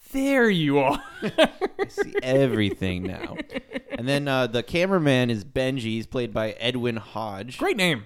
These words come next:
Speaker 1: Really enjoy the name Edwin Hodge. I don't
Speaker 2: I
Speaker 1: know.
Speaker 2: like that too.
Speaker 1: I like that. Feels
Speaker 2: Sure.
Speaker 1: very, like, forties or, like, very
Speaker 2: Oh.
Speaker 1: Yeah.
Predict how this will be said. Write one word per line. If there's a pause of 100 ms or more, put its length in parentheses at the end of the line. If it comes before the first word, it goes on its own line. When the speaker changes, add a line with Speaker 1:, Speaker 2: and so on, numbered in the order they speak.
(140)
Speaker 1:
Really
enjoy
the
name
Edwin
Hodge.
I
don't
Speaker 2:
I
Speaker 1:
know.
Speaker 2:
like
that
too.
Speaker 1:
I
like
that.
Feels
Speaker 2:
Sure.
Speaker 1:
very,
like,
forties
or,
like,
very
Speaker 2:
Oh.
Speaker 1:
Yeah.